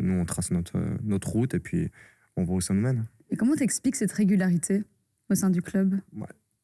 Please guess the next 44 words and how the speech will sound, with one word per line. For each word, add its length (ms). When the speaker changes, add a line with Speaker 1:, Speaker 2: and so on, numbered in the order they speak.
Speaker 1:
Moi, 360
ce 80
qui 100
m'a 140
frappé 360
depuis, 360
euh, 340
le 100
début 240
que 60
je 60
suis 180
à 20
l'Union, 380
c'est 300
que 760
ce 340
sont 160
les 80
bonnes 220
personnes 500
aux 120
bons 240
endroits 420
et 80
que 80
chacun 320
connaît 180
son 180
rôle. 280
Il 40
n'y 120
a 20
pas 160
d'interférence 800
entre, 340
euh, 160
voilà, 240
la 100
direction, 640
l'entraîneur, 640
les 80
joueurs, 300
non. 120